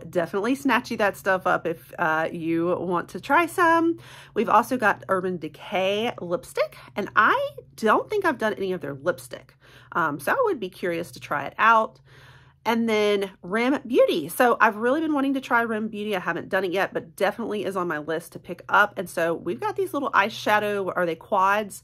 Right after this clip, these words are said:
They look super cute, but I have been dying to try Rim Beauty. And of course, this is, you know, Ariana Grande's line. Um, so still pretty new out there, really hot stuff to pick up. Definitely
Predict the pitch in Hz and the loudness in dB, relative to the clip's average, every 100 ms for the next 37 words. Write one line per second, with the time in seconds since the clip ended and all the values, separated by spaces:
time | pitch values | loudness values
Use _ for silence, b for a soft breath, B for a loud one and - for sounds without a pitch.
0 | B B B B - 190 175 - - 175 | B B B B -10 -6 -6 -8 -8 -8
1 | - 156 - - 143 170 208 214 208 196 | -8 -8 -6 -6 0 2 2 -2 -6 -6
2 | 175 147 156 175 180 - 151 156 170 175 | -2 -2 -2 -6 -8 -4 -4 -2 -6 -8
3 | 160 165 165 165 - 247 254 240 - 170 | -8 -8 -8 -10 -8 -6 -4 -6 -6 -8
4 | 170 - 170 170 165 160 147 143 - 175 | -8 -10 -8 -8 -8 -8 -8 -8 -8 -4
5 | 180 175 175 170 175 175 170 185 185 190 | -2 -4 -4 -4 -4 -4 -2 -2 -2 -6
6 | B B - 160 147 160 226 349 B B | B B -4 -2 0 0 -2 -4 B B
7 | B B - 165 147 151 - - 202 180 | B B 0 2 0 -4 -8 -6 0 2
8 | 170 160 156 160 165 - - 202 220 180 | 4 2 -2 -4 -10 -20 -6 -2 -2 -2
9 | - 233 214 180 190 220 165 - 196 220 | -4 -6 -4 -2 -2 0 -2 0 -2 0
10 | 233 254 - 175 185 185 196 202 175 - | -2 -4 -10 -8 -4 -2 -2 -4 -10 0
11 | 196 - - 190 - - 175 - - - | 0 0 -2 -4 -4 -8 -8 -2 -2 -4
12 | 165 143 160 175 262 240 262 269 | -10 -4 -2 -2 -4 -2 -2 -2